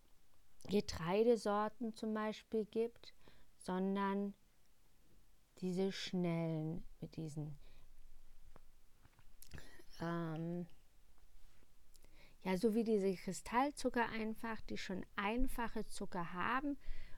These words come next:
wo man nicht noch komplexe aufbrechen muss und die dann langsam in diese Monosaccharide, also diese Einfachzucker, abgebaut werden. Das ist immer dieses Prinzip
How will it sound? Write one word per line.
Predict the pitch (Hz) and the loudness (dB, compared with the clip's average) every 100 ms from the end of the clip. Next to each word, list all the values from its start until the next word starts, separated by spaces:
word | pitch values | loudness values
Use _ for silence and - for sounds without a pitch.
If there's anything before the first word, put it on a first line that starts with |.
| - - | -4 0
wo | 202 | 2
man | 202 208 214 - - - | 4 6 4 2 0 2
nicht | 202 220 - | 4 6 4
noch | 208 202 - | 2 2 0
komplexe | 220 190 - 196 214 - - 185 - - - | 0 0 0 0 0 0 2 2 2 -2 2
aufbrechen | 196 247 - - - - - - 196 233 - 226 208 | 4 4 2 -6 -8 -6 -4 0 0 0 0 2 2
muss | 220 240 - - - - - | 2 0 -4 -10 -10 -10 -4
und | 196 190 220 | 0 0 2
die | 202 | 2
dann | 185 180 | 4 4
langsam | 175 175 175 196 233 247 - 220 214 220 220 - - - | 4 4 4 4 4 2 0 0 2 0 -4 -10 -20 -6
in | 196 196 196 | 0 2 2
diese | 208 196 196 190 | 0 2 2 4
Monosaccharide, | 190 208 226 220 190 175 175 - 175 170 185 196 220 226 | 4 4 4 2 2 2 0 -2 -6 -2 0 0 0 -2
also | 170 156 | -4 -4
diese | 160 170 147 - | -2 -2 -2 -4
Einfachzucker, | - 170 185 - 190 - - - 185 185 185 - - - - | -2 -2 -2 -4 -6 -8 -10 -8 -6 -4 -4 -6 -14 -14 -4
abgebaut | - 190 - - 165 160 151 165 - | 0 0 0 -6 -4 -2 -2 -4 -6
werden. | 165 151 165 | -6 -6 -6
Das | 196 247 | -6 -4
ist | 220 | -2
immer | 196 180 | 0 0
dieses | 175 170 165 | -2 -4 -8
Prinzip | - 185 175 - - 320 - | -6 -4 -2 0 8 8 8